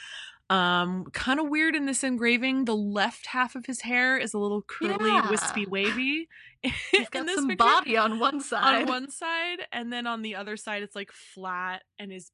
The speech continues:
Speaker 1: bangs are plastered to his very round, high forehead.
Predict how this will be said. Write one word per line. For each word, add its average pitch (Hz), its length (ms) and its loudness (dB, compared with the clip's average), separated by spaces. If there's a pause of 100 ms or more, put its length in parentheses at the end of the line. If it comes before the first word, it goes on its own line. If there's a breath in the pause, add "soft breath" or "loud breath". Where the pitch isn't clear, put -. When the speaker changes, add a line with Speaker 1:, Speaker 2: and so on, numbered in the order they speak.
Speaker 1:
bangs 180 560 -8
are 185 180 -8
plastered 175 840 -8
to - 180 -10
his 165 320 -10
very 160 340 -4
round, 151 520 -8
high 139 400 -2 (120)
forehead. 170 440 -4